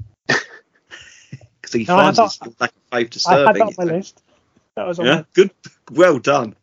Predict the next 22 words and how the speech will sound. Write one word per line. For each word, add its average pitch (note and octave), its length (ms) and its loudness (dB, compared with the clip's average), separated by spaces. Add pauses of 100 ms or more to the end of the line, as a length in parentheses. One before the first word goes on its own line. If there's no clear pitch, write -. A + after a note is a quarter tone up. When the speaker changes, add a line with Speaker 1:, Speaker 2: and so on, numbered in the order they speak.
Speaker 1:
<laughs> - 0 - (1900)
Speaker 2:
No, E3+ 60 0
I G#3 100 6
was B3 120 0
Speaker 1:
Yeah. A3 60 -4
Speaker 2:
gonna, G3+ 120 2
I G3 120 2
was A3 100 0
gonna G3 140 0
bring F3+ 140 -2
it F3+ 60 0
right F3 160 2
up D3 100 -4
to D#3+ 60 -14
date, C#3+ 320 0 (360)
um, D3 420 0
with C#3+ 140 -8
the D3 80 -10
scene D3 280 0
that D3 100 -10
was C3+ 160 -10
worth C#3+ 400 0